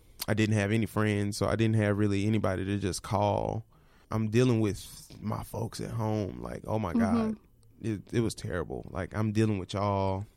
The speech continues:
Speaker 2: Like, you were going through family issues.
Speaker 1: Man, it wa-, yeah, I was going through a lot. Like, my, me and my mom don't really,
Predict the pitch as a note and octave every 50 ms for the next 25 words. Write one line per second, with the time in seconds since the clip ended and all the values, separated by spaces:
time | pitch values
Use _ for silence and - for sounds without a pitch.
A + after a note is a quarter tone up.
0 | _ _ _ _ _ _ _ - - - - - A3 G#3+ - A#3+ A#3+ A3+ A3+ G#3+
1 | G#3+ - G#3+ A3 A3 A3 A3 G3 - A3 G#3 G#3 G#3 G#3 G#3 - - A3 A3 A3+
2 | A3+ A3+ G#3+ A3 A3 - - - A3+ G#3+ G3+ G#3 G#3+ A3 - - - - - -
3 | - - - B2 D#3+ A3+ A#3+ A3 - - C4 D#4+ - - - - - D#4 F#4 F4+
4 | B3+ - G2 - - - - - - E4 - G#3+ G3 F#3+ F#3 E3 D#3 C#3+ D3 F#3+
5 | A#3+ - C3 - - - - - - - - E2+ E2+ - - A#2 A#2+ C3+ F3 G#3+
6 | A2+ F2+ C#2+ F3 G#3+ B3 A#3 G#3+ G#3+ F#3 D#3 E3 F#3 G3+ F#3 - E3+ F3 F3+ F#3
7 | - F#3 F3+ E3+ D#3 - -